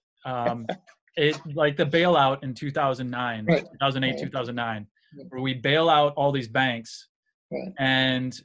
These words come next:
Speaker 1: we don't reorganize them. And
Speaker 2: Right.
Speaker 1: then they end up loaning our money back to us at interest, I think is
Speaker 2: Right.
Speaker 1: inherently unjust and unfair,
Speaker 2: Right.
Speaker 1: and
Speaker 2: Right.
Speaker 1: is a part of a problem that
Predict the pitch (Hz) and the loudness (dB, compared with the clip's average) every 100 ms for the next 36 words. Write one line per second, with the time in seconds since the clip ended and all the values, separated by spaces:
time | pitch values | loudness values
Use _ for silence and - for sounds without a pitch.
0 | 143 127 147 160 170 147 143 147 151 131 | -16 -8 0 2 2 0 2 4 4 2
1 | 120 113 113 110 107 113 _ _ _ _ | 0 0 -6 -8 -8 -12 _ _ _ _
2 | - 135 143 143 147 151 151 127 113 _ | -6 0 2 4 4 4 2 0 -6 _
3 | _ _ 143 151 175 175 160 151 165 151 | _ _ 0 4 4 2 2 2 4 2
4 | 143 127 139 156 - 123 113 123 131 135 | 2 2 0 0 -4 -6 -6 -6 -6 -6
5 | 117 107 - _ _ - - 135 131 135 | -8 -12 -18 _ _ -12 -6 -6 -4 -4
6 | 123 147 156 147 131 123 117 123 117 - | -4 -2 -2 -2 -2 -4 -4 -4 -6 -10
7 | - _ 117 113 113 110 120 110 110 _ | -18 _ -10 -8 -8 -6 -4 -4 -8 _
8 | - 120 117 117 113 143 147 190 _ _ | -14 -10 -8 -8 -4 -2 -2 -6 _ _
9 | _ 135 135 151 151 135 - 139 135 127 | _ -8 -2 2 2 0 0 0 0 -2
10 | 120 120 117 | -2 -2 -4